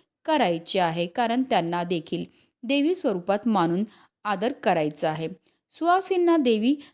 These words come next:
स्वरूप समजून त्यांची पूजा करायची आहे. त्या सुवासिनींना फुले, फळे, गजरा, महालक्ष्मी व्रताची पोथी, एखादी भेटवस्तू द्यायची आहे, ओटी भरायची आणि त्यांना भावपूर्ण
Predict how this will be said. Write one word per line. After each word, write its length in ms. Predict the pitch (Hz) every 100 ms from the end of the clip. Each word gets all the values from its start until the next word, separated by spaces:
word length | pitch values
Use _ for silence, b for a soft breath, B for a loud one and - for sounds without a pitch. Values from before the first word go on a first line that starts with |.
| B
स्वरूप 320 | - 233 254 -
समजून 440 | 220 180 175 175
त्यांची 600 | 180 _ _ 269 262 339
पूजा 400 | 349 233 196 196
करायची 580 | 208 196 170 165 165 196
आहे. 300 | 175 160 170
त्या 640 | 175 _ _ _ - 294 359
सुवासिनींना 840 | 359 294 214 208 208 185 180 175 170 - b b _ -
फुले, 420 | 285 247 202 190
फळे, 480 | 202 254 220 185 180
गजरा, 500 | 180 214 202 185 175
महालक्ष्मी 640 | 180 220 247 254 254 277 269
व्रताची 460 | 208 190 180 180
पोथी, 580 | 214 240 185 - 165 160 165 b b b 294
एखादी 380 | 294 339 330
भेटवस्तू 800 | 302 226 254 247 180 170 - 175 190 b b -
द्यायची 560 | 196 214 180 - 214 185
आहे, 240 | 165 170 180 _ _ -
ओटी 300 | 262 269 370
भरायची 540 | 208 190 165 165 208 185
आणि 200 | 175 196
त्यांना 380 | - 165 165 165
भावपूर्ण 680 | 190 254 311 269 202 165